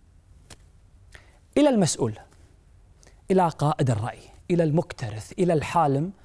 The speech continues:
إلى الشعب بأكمله، ها هي قضايانا وتحدياتنا حبيسة الأدراج. نناقشها اليوم على مائدة الحوار،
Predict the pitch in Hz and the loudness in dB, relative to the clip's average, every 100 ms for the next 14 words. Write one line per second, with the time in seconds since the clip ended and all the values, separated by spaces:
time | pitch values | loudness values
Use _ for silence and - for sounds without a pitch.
0 | - - 214 208 - 285 277 220 180 - | -20 -2 0 0 0 -2 0 0 2 0
1 | 190 135 117 98 - - _ - - - | -2 -4 -4 -4 -12 -20 _ -20 -20 -12
2 | - 196 170 214 262 - - - - - | 0 2 4 2 0 -4 -20 -20 -20 -2
3 | 175 151 147 151 185 185 180 185 - 151 | 0 2 4 4 4 2 0 0 -2 -2
4 | 151 170 - 165 143 160 185 170 185 170 | -2 -2 -2 -4 -2 0 0 0 -4 -2
5 | - 147 190 - - 170 123 110 110 - | -2 0 -2 -2 -4 -4 -4 -6 -10 -16
6 | - - - - - - - 185 208 - | -20 -20 -20 -20 -20 -16 -2 2 2 0
7 | 269 226 254 277 208 233 233 226 220 214 | 0 2 2 2 2 2 4 2 2 0
8 | - 175 180 165 117 | 0 0 2 2 0